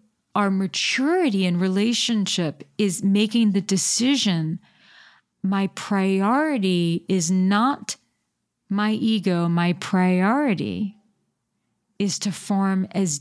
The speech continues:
deep of a connection with another person as I possibly can. And when that becomes our priority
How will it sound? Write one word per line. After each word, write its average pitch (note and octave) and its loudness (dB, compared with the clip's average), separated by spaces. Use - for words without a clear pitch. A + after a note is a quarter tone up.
deep A#3+ 0
of B3 -2
a A#3 0
connection F#3+ 0
with F3 -2
another F#3+ 2
person F#3+ -4
as G3+ -2
I B3+ 2
possibly A3+ -2
can. G#3+ -4
And G#3 2
when G#3+ 4
that B3 4
becomes B3+ 2
our A3 2
priority G3+ 0